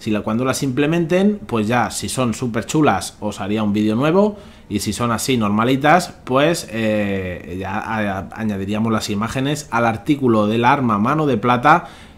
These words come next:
en wowpepe punto com. Ya, pues dicho esto, os recuerdo que tenéis el enlace a Wowpepe en la descripción del vídeo. Y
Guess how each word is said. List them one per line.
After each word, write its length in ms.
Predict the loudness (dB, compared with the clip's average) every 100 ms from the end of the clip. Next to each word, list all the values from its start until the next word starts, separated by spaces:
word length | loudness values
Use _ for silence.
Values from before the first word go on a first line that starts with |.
| -8
en 440 | -2 0 0 0 2
wowpepe 560 | 2 2 2 2 2
punto 380 | 0 0 0 2
com. 320 | 2 2 -2 -6 -16 -20 -20 -16 -6
Ya, 220 | -4 -2
pues 200 | -2 -2
dicho 280 | -2 0 -2
esto, 260 | 0 0
os 100 | 0
recuerdo 460 | 0 0 0 0 0
que 200 | 0 -2
tenéis 720 | -2 -2 0 0 0 -4 -10
el 140 | -6 -4
enlace 380 | -2 -2 -2 -2
a 40 |
Wowpepe 460 | 0 0 0 -2 -2
en 80 |
la 100 | -4
descripción 480 | -6 -8 -10 -8 -4
del 120 | -2 0
vídeo. 420 | 0 2 2 0 -8 -20 -20 -20 -20 -8 2
Y 460 | 6 8 8 4